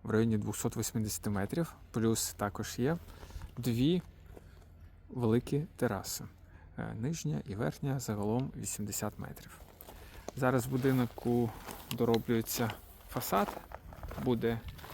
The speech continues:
робитися скління, також ворота,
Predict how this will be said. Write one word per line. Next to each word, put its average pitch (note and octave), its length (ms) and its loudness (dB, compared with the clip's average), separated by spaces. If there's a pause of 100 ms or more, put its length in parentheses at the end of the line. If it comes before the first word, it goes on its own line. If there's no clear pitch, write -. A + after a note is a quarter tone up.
(420)
робитися B2 680 0 (100)
скління, F#3+ 540 0 (1400)
також - 440 0 (180)
ворота, D3+ 840 2